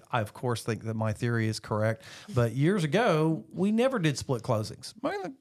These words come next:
I mean, I've been in the business for twenty-seven years, and we, the seller would always, because the seller, there's an owner's policy of title, and the seller is the one providing clear title to the buyer. And so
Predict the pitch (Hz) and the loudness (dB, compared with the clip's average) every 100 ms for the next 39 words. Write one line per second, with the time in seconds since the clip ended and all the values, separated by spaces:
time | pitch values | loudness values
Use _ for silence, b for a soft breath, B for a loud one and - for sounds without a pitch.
0 | - 185 160 160 196 165 156 135 139 139 | -4 0 2 2 2 2 2 2 0 -2
1 | 131 - 143 135 135 131 147 208 143 123 | -6 -2 0 2 0 0 0 0 2 0
2 | 117 - 131 147 - 127 123 - 160 160 | -2 -2 0 0 -2 0 2 2 2 4
3 | 170 160 135 120 131 139 - - 120 - | 4 2 2 2 2 0 -2 -2 0 4
4 | 147 120 120 - 202 190 135 127 120 117 | 2 2 -2 2 2 2 0 0 0 0
5 | 143 190 202 131 - 131 110 104 - 107 | 0 0 0 -2 0 0 0 -2 -4 -2
6 | 110 - 113 104 107 127 113 - 139 147 | -4 -2 0 0 -2 0 -2 0 0 2
7 | 147 120 117 117 120 120 117 B B - | 0 -2 -2 -2 0 0 -4 B B -4
8 | 120 123 131 135 120 - - 143 139 - | 0 2 2 0 -4 -6 -2 -2 -2 -4
9 | - 135 131 120 110 110 123 120 107 110 | -4 -2 -4 -6 -6 -4 -4 -2 -2 -2
10 | 160 B B B B B 117 127 - 131 | -4 B B B B B 0 0 2 0
11 | 120 | 0